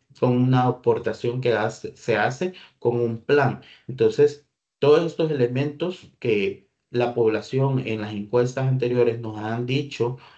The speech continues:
y que nos han mencionado de sus deficiencias de conocimiento, eh, de experiencia, pues nos lleva precisamente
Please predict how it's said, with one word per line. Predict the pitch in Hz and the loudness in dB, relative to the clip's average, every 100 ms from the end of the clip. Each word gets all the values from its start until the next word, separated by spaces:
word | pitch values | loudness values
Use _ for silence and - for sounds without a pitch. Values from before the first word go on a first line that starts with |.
| _ | _
y | 117 110 | -4 0
que | 110 | 2
nos | 101 104 104 101 113 | 2 0 -4 -4 0
han | 113 117 120 123 | 0 0 -2 -2
mencionado | 123 113 - 110 107 113 131 131 113 107 | -2 -2 -4 -6 -2 0 4 6 6 4
de | 104 101 98 - - _ _ | 2 0 -4 -12 -20 _ _
sus | - 123 | -4 0
deficiencias | 110 107 107 98 120 113 127 | 2 2 0 -4 -2 0 0
de | 113 | 0
conocimiento, | 110 107 101 98 104 107 120 127 123 123 113 113 120 - - | -2 -4 -4 -4 -6 -2 0 0 0 2 4 4 4 -12 -8
eh, | - 107 104 - | 2 2 2 0
de | 110 | 2
experiencia, | 107 - - 104 117 120 123 160 - | 2 0 -4 -2 0 -2 -2 -4 -2
pues | 127 | -4
nos | 120 104 | -4 -8
lleva | - 123 135 120 107 | -4 0 2 0 -2
precisamente | - 104 120 - 107 107 113 113 165 175 | -4 -6 -6 -6 -6 -4 -4 -2 -2 -2